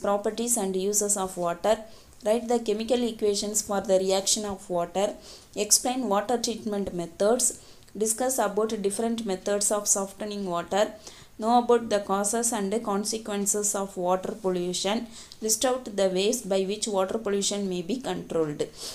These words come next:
இன்னைக்கு நம்ம know about the causes and consequences of water pollution பார்க்க போறோம்.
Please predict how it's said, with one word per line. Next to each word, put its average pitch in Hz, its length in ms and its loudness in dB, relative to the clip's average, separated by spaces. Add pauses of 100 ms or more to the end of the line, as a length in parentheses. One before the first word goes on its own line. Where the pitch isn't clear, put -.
(140)
இன்னைக்கு 247 340 2
நம்ம 208 240 0 (340)
know 214 200 2
about 240 320 4
the 202 160 2
causes 208 500 2
and 190 340 0
consequences 208 840 0
of 202 200 -2
water 185 320 0
pollution 180 540 -2
பார்க்க 180 340 0
போறோம். 147 260 -4